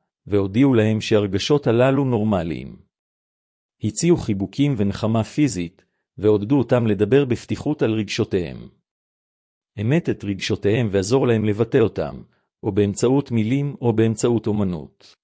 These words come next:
חשוב גם לידע אותם שזה בסדר לצחוק וליהנות. מוות יכול להיות נושא כבד, אבל חשוב לידע את הילדים שזה בסדר עדיין ליהנות מהחיים, למרות שמישהו שהם אהבו מת.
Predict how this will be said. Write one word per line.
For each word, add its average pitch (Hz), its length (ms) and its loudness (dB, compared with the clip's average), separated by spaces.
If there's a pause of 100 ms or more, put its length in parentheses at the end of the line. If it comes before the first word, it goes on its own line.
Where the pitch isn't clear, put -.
(880)
חשוב 147 440 -2
גם 101 200 4
לידע 101 320 4
אותם 101 360 2
שזה 110 280 -2
בסדר 113 520 0
לצחוק 143 580 0
וליהנות. 92 680 -2 (920)
מוות 117 360 2
יכול 139 280 2
להיות 117 280 2
נושא 101 280 -2
כבד, 92 420 -4 (520)
אבל 98 200 -2
חשוב 127 420 -2
לידע 101 320 4
את 113 120 -2
הילדים 101 500 2
שזה 117 280 -2
בסדר 117 480 2
עדיין 113 360 0
ליהנות 113 380 0
מהחיים, 95 580 -4 (440)
למרות 107 340 -2
שמישהו 110 440 -2
שהם 117 320 -2
אהבו 101 340 -2
מת. - 400 -12